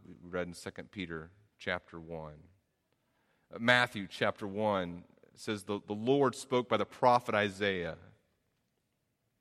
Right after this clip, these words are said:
Psalm nineteen talks about the law of the Lord being perfect, reviving the soul. All the words of Scripture are God's words. And then the second statement that Wayne Grudem has that I think is so, so helpful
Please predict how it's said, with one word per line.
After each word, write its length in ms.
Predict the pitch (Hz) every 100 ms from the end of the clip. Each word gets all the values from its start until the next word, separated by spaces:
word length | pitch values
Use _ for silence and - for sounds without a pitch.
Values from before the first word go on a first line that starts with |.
| -
Psalm 320 | - - 139 135
nineteen 340 | 127 131 120
talks 180 | 110 -
about 120 | 113
the 80 | 104
law 260 | 110 117
of 80 | 113
the 60 | 107
Lord 240 | 104 101
being 160 | 98 92
perfect, 540 | - 123 110 - 87
reviving 500 | 98 92 98 104 95
the 60 | 90
soul. 360 | - 92 87 - - -
All 540 | 120 156 170 175 156 _ _ _ -
the 80 | 110
words 480 | 110 143 151 127
of 80 | 107
Scripture 540 | - - 131 - 117 104
are 140 | 104
God's 420 | 110 117 113 101
words. 320 | 113 113 104
And 100 | 117
then 140 | 117 113
the 80 | 107
second 400 | - 180 147 117
statement 480 | - 107 101 107
that 120 | 107 101
Wayne 220 | 110 104
Grudem 280 | 104 104 101
has 340 | 98 98 104
that 60 | 101
I 40 |
think 200 | 120 107
is 80 | 104
so, 400 | - - 151 143
so 320 | - 147 135
helpful 580 | 120 113 - 95 90